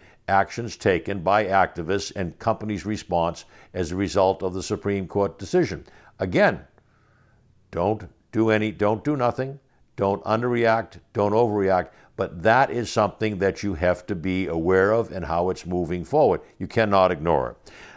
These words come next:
Uh, the last situation is, uh, and it's a challenge,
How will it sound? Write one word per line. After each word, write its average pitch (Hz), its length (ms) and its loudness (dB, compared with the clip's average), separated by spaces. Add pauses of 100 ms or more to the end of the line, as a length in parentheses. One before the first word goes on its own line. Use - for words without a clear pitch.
Uh, 90 480 6
the 85 160 4
last 143 480 6
situation 123 800 2 (380)
is, 101 520 6
uh, 95 720 6
and 98 160 0
it's 95 240 -2
a 92 80 -4
challenge, 113 560 0